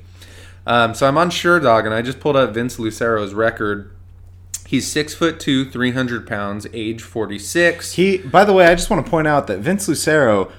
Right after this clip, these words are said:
Speaker 2: was not held accountable to make weight for the
Speaker 1: <laughs>
Speaker 2: heavyweight cap.
Speaker 1: No,
Speaker 2: He weighed
Speaker 1: this
Speaker 2: in at three hundred, and they were just fucking cool with it.
Speaker 1: Yeah, this
Speaker 2: They
Speaker 1: was
Speaker 2: were
Speaker 1: a su-, he's a super heavyweight.
Speaker 2: Yeah.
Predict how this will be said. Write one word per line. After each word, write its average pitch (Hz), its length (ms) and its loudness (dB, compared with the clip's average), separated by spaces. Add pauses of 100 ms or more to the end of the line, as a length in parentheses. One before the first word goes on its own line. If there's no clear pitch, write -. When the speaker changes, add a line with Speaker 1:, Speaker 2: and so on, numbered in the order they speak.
(120)
Speaker 2:
was 113 240 -2
not 190 400 0
held 175 260 2
accountable 135 600 0
to 120 260 -4
make 139 420 0
weight 117 420 2
for 110 320 -2
the 107 160 6
Speaker 1:
<laughs> 107 40 4
Speaker 2:
heavyweight 117 520 6
cap. 113 500 4 (320)
Speaker 1:
No, 120 100 8
Speaker 2:
He 208 80 10
weighed 208 240 10
Speaker 1:
this 247 60 8
Speaker 2:
in 233 80 6
at 220 140 4
three 226 200 2
hundred, 226 380 6
and 143 200 2
they 180 120 6
were 254 160 2
just 175 280 0
fucking 165 440 0
cool 123 260 0
with 87 220 -4
it. 90 60 0
Speaker 1:
Yeah, 101 160 2
this 120 180 0
Speaker 2:
They 127 60 2
Speaker 1:
was - 100 2
Speaker 2:
were 143 80 -2
Speaker 1:
a - 20 -2
su-, 131 220 -2
he's 147 260 0
a 170 60 -4
super 123 380 -2
heavyweight. 95 640 -6
Speaker 2:
Yeah. 90 320 0